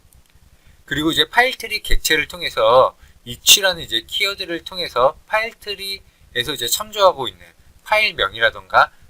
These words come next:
파일 경로를 출력하도록 빌드 스크립트를 작성했습니다. 그럼 명령 프롬프트를 여시고 build.gradle 파일이 위치해 있는 해당 디렉토리 경로로 이동해서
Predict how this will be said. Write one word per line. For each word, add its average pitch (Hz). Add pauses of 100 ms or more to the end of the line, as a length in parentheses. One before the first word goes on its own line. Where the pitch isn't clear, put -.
(100)
파일 214
경로를 110
출력하도록 110 (220)
빌드 127
스크립트를 135
작성했습니다. 98 (1400)
그럼 139
명령 143
프롬프트를 240
여시고 110 (440)
build.gradle 135 (140)
파일이 202
위치해 151
있는 107 (320)
해당 202
디렉토리 147
경로로 113
이동해서 104